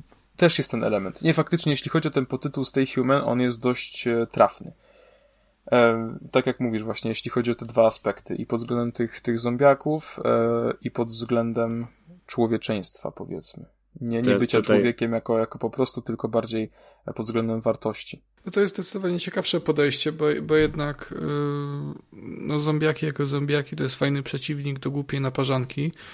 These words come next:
Speaker 3: e, ale on nie pozostawia zbytnio furtki na jakieś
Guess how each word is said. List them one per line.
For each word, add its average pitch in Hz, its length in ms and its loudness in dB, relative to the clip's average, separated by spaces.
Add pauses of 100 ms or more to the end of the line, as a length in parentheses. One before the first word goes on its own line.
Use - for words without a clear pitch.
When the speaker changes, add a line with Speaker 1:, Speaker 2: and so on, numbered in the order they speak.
(320)
Speaker 3:
e, 131 40 -4 (440)
ale 135 240 0
on 143 80 0
nie 139 100 0
pozostawia 139 560 -2
zbytnio 135 400 -4
furtki - 420 -6
na 131 440 -2
jakieś 127 320 -6